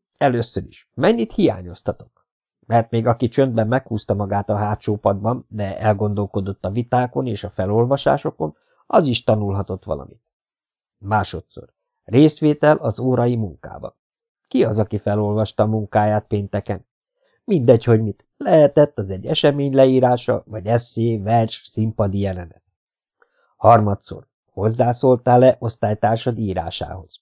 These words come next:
Negyedszer, és ez rajtatok múlik, hogyan reagáltok az egész kurzusra, és megkérdezitek-e magatoktól, mit is tanultatok? Ötödször,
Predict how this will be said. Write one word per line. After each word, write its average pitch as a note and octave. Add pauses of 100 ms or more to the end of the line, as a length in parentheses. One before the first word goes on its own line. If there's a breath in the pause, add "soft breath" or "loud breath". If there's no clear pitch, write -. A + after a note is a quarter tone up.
(560)
Negyedszer, C3
és A#2+
ez G2
rajtatok B2
múlik, D#3
hogyan E3
reagáltok B2+
az G2
egész G#2+
kurzusra, C3
és -
megkérdezitek-e A#2+
magatoktól, G#2+ (240)
mit A3+
is A2+
tanultatok? - (800)
Ötödször, G#2+